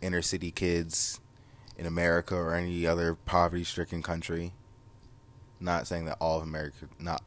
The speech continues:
America's poverty, but there is a large number of po-, people in poverty in America that needs to be solved. Um,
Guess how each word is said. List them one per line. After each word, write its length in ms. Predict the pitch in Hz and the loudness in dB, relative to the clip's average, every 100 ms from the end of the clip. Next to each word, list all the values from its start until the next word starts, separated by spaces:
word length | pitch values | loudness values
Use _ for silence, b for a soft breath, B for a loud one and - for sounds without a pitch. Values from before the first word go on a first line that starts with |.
| - - | -12 -16
America's 400 | 82 78 78 76 | -10 -6 -6 -8
poverty, 360 | - 76 73 71 | -4 -4 -4 -4
but 260 | 73 73 | -4 -4
there 240 | 76 76 71 B B B B B - | -4 -4 -6 B B B B B -8
is 60 | 87 | -4
a 60 | |
large 400 | 82 85 82 78 | 0 4 4 2
number 400 | 80 78 76 73 | -4 -6 -4 -4
of 120 | 76 - - - - - | -6 -12 -16 -20 -20 -10
po-, 260 | - 78 78 - - | -4 -2 -4 -10 -10
people 280 | 90 78 | -8 -6
in 100 | 67 | -8
poverty 380 | 80 80 76 78 | -4 -4 -4 -6
in 60 | 73 | -8
America 460 | 73 69 71 69 69 - - - - - - - - - - | -6 -8 -8 -10 -10 -16 -20 -20 -20 -20 -20 -18 -18 -18 -10
that 100 | 76 | -8
needs 220 | 76 73 | -6 -6
to 60 | - | -8
be 100 | 71 | -8
solved. 400 | - 73 69 71 - - - - - B B B B B B B B B - - - - - - - - | -6 -4 -4 -6 -14 -20 -20 -20 -20 B B B B B B B B B -20 -20 -20 -20 -20 -20 -12 -8
Um, 460 | 92 92 92 90 | -6 -6 -6 -6